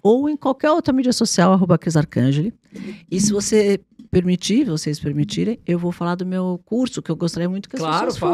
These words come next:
Speaker 1: fossem. Então, gente, ó, é, o Centurion é um, é um evento anual que eu faço. Vai acontecer agora dia vinte e quatro e vinte e cinco de setembro, aqui em São Paulo,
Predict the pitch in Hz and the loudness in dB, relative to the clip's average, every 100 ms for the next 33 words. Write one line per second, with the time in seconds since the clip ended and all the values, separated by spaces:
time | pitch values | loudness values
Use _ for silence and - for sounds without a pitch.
0 | 294 240 120 - _ _ - - 202 208 | 2 2 -4 -10 _ _ -16 -6 -2 0
1 | 175 170 139 - - 151 156 151 151 147 | 0 0 0 -4 -10 -4 -2 0 -2 -4
2 | - - - 180 170 160 175 175 170 160 | -12 -12 -2 -2 0 2 2 2 -2 -6
3 | 147 151 151 147 147 147 147 147 135 123 | -4 -4 -2 -4 -4 -6 -4 -2 0 -2
4 | - 135 - 104 117 - 180 - _ _ | -2 -4 -2 -2 0 -2 -6 -10 _ _
5 | 123 131 135 - 135 135 135 135 135 139 | -10 -8 -10 -8 -8 -6 -6 -8 -8 -6
6 | 139 143 135 - 135 - - - 117 _ | -6 -6 -8 -6 -8 -8 -8 -6 -6 _
7 | 101 113 123 123 - 151 139 - 110 101 | -2 -2 -2 -6 -6 -8 -8 -8 -8 -6
8 | 113 | -8